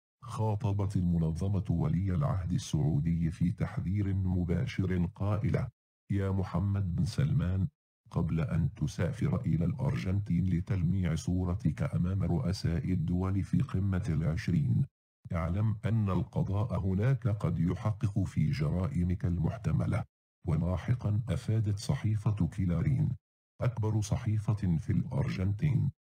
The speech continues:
بأن النائب العام الفيدرالي راميرو غونثاليث طلب من قاضي التحقيق الفيدرالي أريليخو الحصول على معلومات من اليمن والسعودية وتركيا بشأن مقتل الصحفي جمال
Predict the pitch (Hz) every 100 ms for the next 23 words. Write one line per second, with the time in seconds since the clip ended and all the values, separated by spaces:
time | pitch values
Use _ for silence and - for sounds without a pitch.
0 | _ _ - 92 - 123 104 92 82 82
1 | 98 85 85 82 78 98 98 92 98 -
2 | 85 - 82 78 90 87 87 82 92 107
3 | 117 92 110 98 87 85 - 87 98 95
4 | - - 98 98 92 82 82 - 71 62
5 | 104 107 - 71 - 101 98 82 76 80
6 | - - 104 98 98 95 - 87 92 98
7 | 92 - 110 - 82 - 87 - 98 92
8 | 87 76 80 76 82 71 - 82 98 104
9 | 85 80 90 82 76 87 101 101 92 80
10 | 76 - 85 73 - 85 95 98 98 -
11 | - - 98 98 95 95 90 87 - 104
12 | - 85 82 - - 78 80 - 85 -
13 | - - 78 113 151 78 78 71 - -